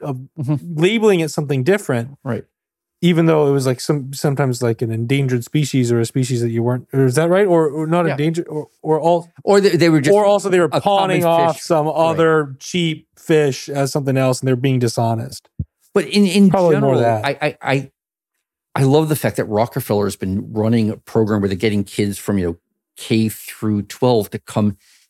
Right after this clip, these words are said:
Speaker 2: into the lab and get involved in projects.
Speaker 1: Absolutely.
Speaker 2: Because science is impacting on everyone's lives more than ever. I mean, it was, of course, very obvious this year with, um, the, the, the covid nineteen epidemic.
Speaker 1: Right.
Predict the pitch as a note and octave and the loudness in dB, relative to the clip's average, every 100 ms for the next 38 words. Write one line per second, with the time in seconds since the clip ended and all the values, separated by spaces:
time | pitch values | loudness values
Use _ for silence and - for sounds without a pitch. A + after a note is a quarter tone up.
0 | _ - B2+ C3+ A#2 A2+ G#2+ G#2+ G#2 F#2+ | _ 0 0 2 0 0 0 0 0 0
1 | G#2 A#2 A#2+ B2 - F#2+ F2 - - - | 0 -2 0 -4 -2 -4 -4 -4 -8 -6
2 | C3+ C3 A#2 A#2 B2 A#2 _ _ - C3 | -4 -4 -2 -2 -2 -6 _ _ -6 0
3 | D#3 B2+ _ _ - - F#3 G#3+ - - | 0 0 _ _ -8 -4 0 0 -2 0
4 | D3+ - D#3+ D#3 C3+ G#2+ - - B2+ C3 | -2 0 -4 -2 -2 -4 -4 -2 2 2
5 | B2 A2 G#2 G#2+ F#2 - G2+ F#2+ G2 F#2+ | 2 0 0 0 -2 -4 -2 -2 -4 -6
6 | F2 F#2+ F#2+ - - A2 _ _ _ _ | -6 -10 -12 -12 -16 -16 _ _ _ _
7 | - A2 - G#2+ A2+ G2+ F#2+ F#2 G2 - | -10 -8 -2 -2 0 -2 -4 -8 -8 -6
8 | G2+ G2 F2+ F#2+ - - _ _ - G2+ | -2 -2 -2 -4 -6 -20 _ _ -6 -2
9 | F#2 F2+ G2+ G#2 G2+ F#2+ G2 F#2+ G#2 _ | -2 -2 -4 -4 -4 -4 -4 -6 -6 _
10 | _ _ - A#2+ G2+ G2+ G2 - C3 A2+ | _ _ -4 -2 -2 -2 -4 0 0 0
11 | - G#2 G2 A2 - C#3+ B2+ | -6 -8 -8 -12 -4 -2 -2